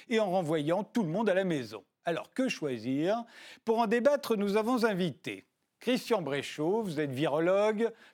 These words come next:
professeur à l'université de Floris du, Floride du Sud,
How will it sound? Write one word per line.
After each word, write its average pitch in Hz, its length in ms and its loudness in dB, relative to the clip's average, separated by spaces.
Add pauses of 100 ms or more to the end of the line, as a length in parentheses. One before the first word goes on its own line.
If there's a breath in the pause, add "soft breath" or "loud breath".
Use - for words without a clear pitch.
professeur 208 480 2
à 185 80 4
l'université 170 800 0
de 165 180 -2
Floris 160 420 -2
du, 165 180 -10 (220)
Floride 202 580 0 (100)
du 120 200 -4
Sud, 247 480 -2